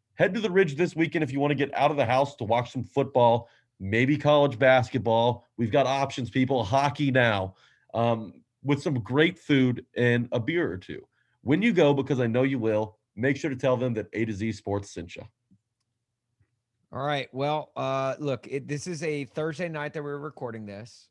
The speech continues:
Speaker 2: and, uh, hopefully a Thursday night that we are dropping this. We're gonna drop it, uh, as soon as we can.
Speaker 1: Yes.
Speaker 2: Uh, we wanna thank you guys for your patience, uh, in this podcast coming out. Again, Jack nearly died this week.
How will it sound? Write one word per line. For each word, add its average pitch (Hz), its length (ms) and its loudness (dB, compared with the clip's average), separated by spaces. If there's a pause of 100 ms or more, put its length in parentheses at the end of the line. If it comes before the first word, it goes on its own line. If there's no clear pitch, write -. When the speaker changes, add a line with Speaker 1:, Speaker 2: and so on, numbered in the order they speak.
Speaker 2:
and, 110 500 -10 (140)
uh, 110 300 -8
hopefully 120 400 -10
a 113 80 -8
Thursday 113 400 -8
night 110 220 -8
that 104 80 -10
we 104 120 -10
are 104 80 -8
dropping 117 520 -8
this. 95 380 -14
We're 104 200 -10
gonna 101 260 -12
drop 101 300 -10
it, 110 260 -12
uh, 98 240 -12
as 98 160 -16
soon 113 160 -20
as 107 120 -20
we 117 100 -20
can. 107 440 -20
Speaker 1:
Yes. 98 380 -14
Speaker 2:
Uh, 98 260 -12
we 117 100 -10
wanna 135 220 -6
thank 139 280 -6
you 139 100 -6
guys 123 300 -2
for - 160 -10
your 117 260 -6
patience, 120 720 -10 (300)
uh, 110 400 -6
in 113 440 -8 (200)
this 123 220 -4
podcast 120 500 -4
coming 113 260 -6
out. 104 220 -6 (560)
Again, 107 420 -4 (560)
Jack 123 500 -2
nearly 131 640 -6
died 120 360 0
this 107 200 -6
week. 92 380 -10